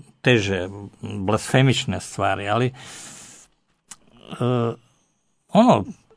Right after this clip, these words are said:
dođe čovjek u beznađe, pa mu postane svejedno. Ali najvažnije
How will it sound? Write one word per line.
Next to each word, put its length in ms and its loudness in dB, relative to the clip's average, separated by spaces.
dođe 420 2
čovjek 380 4
u 40 0
beznađe, 800 2
pa 80 -2
mu 120 0
postane 460 0
svejedno. 680 0
Ali 400 2
najvažnije 840 4